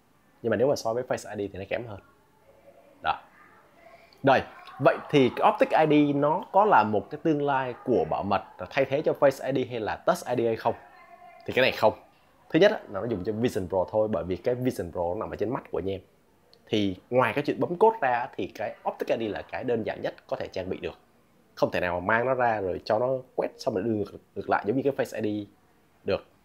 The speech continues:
Và nó cũng sẽ không thay thế cho cái Face I D được, bởi vì theo mình sử dụng thì cái Face I D nó nhanh hơn, nó tiện rất là nhiều,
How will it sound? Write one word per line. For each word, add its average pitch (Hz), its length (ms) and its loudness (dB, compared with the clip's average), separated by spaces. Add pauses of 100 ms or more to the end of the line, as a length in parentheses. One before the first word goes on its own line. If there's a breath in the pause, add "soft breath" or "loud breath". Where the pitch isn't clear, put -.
(840)
Và 123 140 2
nó 135 100 2
cũng 196 160 4
sẽ - 120 -4
không 170 200 2
thay 160 140 -4
thế 160 260 -10
cho 139 160 -4
cái 143 200 -14 (100)
Face 156 320 -2
I 120 100 0
D 113 40 -2
được, 98 160 -2
bởi 95 120 -2
vì 104 260 -2 (220)
theo 175 180 6
mình 165 140 8
sử 101 100 0
dụng 104 240 2
thì 117 80 -8
cái 160 160 -2
Face 165 260 -2
I 135 120 2
D 131 40 -2
nó 143 60 -6
nhanh 139 240 2
hơn, 131 80 -2
nó 139 100 -4
tiện - 140 -2
rất 135 100 -4
là 120 80 -4
nhiều, 95 240 -6